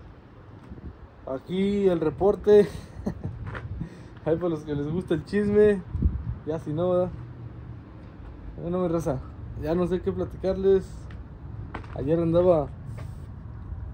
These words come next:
bien estresado. Así pasa ya que. Bueno, mi raza, esto fue todo por hoy.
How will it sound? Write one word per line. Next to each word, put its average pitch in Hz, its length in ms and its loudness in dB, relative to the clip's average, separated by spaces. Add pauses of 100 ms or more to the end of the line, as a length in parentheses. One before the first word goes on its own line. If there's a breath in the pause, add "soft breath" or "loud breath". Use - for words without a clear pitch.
(420)
bien 165 140 0
estresado. 160 580 0 (4000 loud breath)
Así 147 180 -2
pasa 156 320 0
ya 151 120 2
que. 127 220 -8 (800)
Bueno, 160 160 0
mi 165 80 4
raza, 156 160 0
esto 165 180 -2
fue 170 100 -2
todo 175 180 0
por 165 180 -4
hoy. 180 240 4